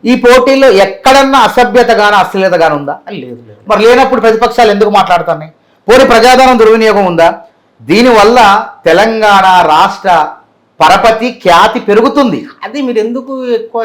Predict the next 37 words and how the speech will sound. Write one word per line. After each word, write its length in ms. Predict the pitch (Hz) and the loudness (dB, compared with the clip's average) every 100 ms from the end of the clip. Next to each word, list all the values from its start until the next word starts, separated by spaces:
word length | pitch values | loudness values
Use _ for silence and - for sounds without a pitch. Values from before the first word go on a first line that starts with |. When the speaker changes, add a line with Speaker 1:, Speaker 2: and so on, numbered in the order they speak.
| - | -2
Speaker 1:
అంటే 160 | 233 277 | 0 0
Speaker 2:
చేయలేకపోతున్నారు 560 | 208 202 196 185 151 | -2 -8 -10 -10 -8
సార్? 100 | - | -4
Speaker 1:
అందుకే 220 | 214 262 | -2 0
మేము 220 | 214 214 208 | 0 2 2
ఏమంటున్నాం, 540 | 214 247 247 240 233 | 4 4 2 -2 0
డబ్బులు 260 | 180 202 240 | 0 0 -2
ఖర్చు 200 | 214 170 | -4 -4
పెట్టట్లేదు, 440 | 147 120 107 101 | -6 -8 -14 -20
Speaker 2:
Hmm. 240 | - _ | -20 _
Speaker 1:
ప్రచారం 460 | 156 226 277 311 285 | -4 0 2 2 0
అవసరం 220 | 240 240 | -2 -2
లేదు, 360 | 226 202 196 196 _ _ _ - | -2 -4 -6 -14 _ _ _ -16
మేం, 380 | 147 190 269 247 | -4 0 2 2
మేం, 180 | 233 208 | 0 2
మనం 180 | 240 | 2
నిర్వహించట్లేదు 580 | 254 269 269 269 269 233 | 4 2 2 0 2 2
ఇది. 260 | 190 - - _ _ _ _ _ | 0 -4 -12 _ _ _ _ _
మనం 260 | 120 165 214 | -2 0 2
ఏంటంటే 280 | 254 262 277 | 2 2 2
ప్రపంచ, 460 | 196 190 254 262 | 0 0 0 -2
ఈ 160 | 226 233 | -4 -4
పోటీల 440 | 185 202 233 262 | 0 2 2 2
నిర్వహణ 360 | 240 233 214 208 | 2 2 2 0
ద్వారా 200 | 190 214 | 0 0
ప్రపంచ 600 | 233 202 233 240 240 240 | 0 0 -2 -2 -2 -2
స్థాయి 440 | - - 208 214 | -2 0 2 2
పారిశ్రామికవేత్తల్ని 1080 | 202 190 196 196 202 190 180 180 160 190 240 | 2 0 0 -2 -4 -2 -2 0 0 0 0
Speaker 2:
Only 180 | 254 240 | -4 -4
తెలంగాణ 320 | 196 151 190 | -4 0 2
Speaker 1:
ఆలో-, 180 | 247 - | 2 2
తెలంగాణలో 560 | 208 240 247 240 240 | 2 2 2 2 2
పెట్టుబడులు 460 | 226 202 247 247 247 | 2 0 2 2 2
పెట్టాలని 440 | 220 208 202 202 | 0 2 0 0
చెప్పి 160 | 202 202 | -4 -2
ఆలోచన 380 | 208 220 226 214 | 0 0 -4 -6
చేపిస్తాం. 380 | 196 175 - | -8 -8 -12